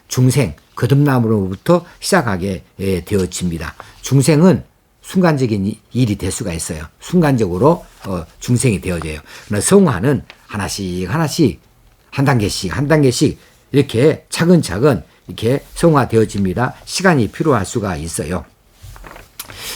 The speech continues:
그래서 내 안에서 주장하시는 성령께서 이제, 예, 우리를 자꾸만, 자꾸만 변화시켜, 어, 가시는 것이지요. 그래서 우리가 이제는 감정이 순화가 되어지고 생활의 방식이 바뀌겨, 바뀌어져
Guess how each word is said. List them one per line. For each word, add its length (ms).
그래서 320
내 200
안에서 600
주장하시는 560
성령께서 760
이제, 400
예, 140
우리를 500
자꾸만, 520
자꾸만 360
변화시켜, 1000
어, 280
가시는 440
것이지요. 520
그래서 240
우리가 460
이제는 360
감정이 420
순화가 460
되어지고 600
생활의 460
방식이 420
바뀌겨, 500
바뀌어져 600